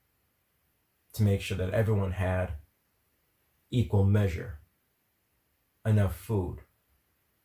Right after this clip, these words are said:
shelter, that their provisions were looked after, and they learned to pray and to teach in accordance with that truth.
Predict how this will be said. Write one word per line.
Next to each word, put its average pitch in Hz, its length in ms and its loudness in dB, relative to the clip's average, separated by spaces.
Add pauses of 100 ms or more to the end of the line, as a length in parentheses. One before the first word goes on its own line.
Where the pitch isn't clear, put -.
(160)
shelter, 101 600 -4 (760)
that 135 120 -4
their 160 100 0
provisions 135 460 2
were 101 60 2
looked 101 260 2
after, 92 540 -6 (360)
and 120 180 2
they 117 120 4
learned 143 540 0 (420)
to - 140 -6
pray 120 600 0 (560)
and 107 160 4
to 98 60 0
teach 123 440 -4
in 95 120 -2
accordance 104 500 -2
with 82 160 -8
that - 220 -8
truth. - 380 -8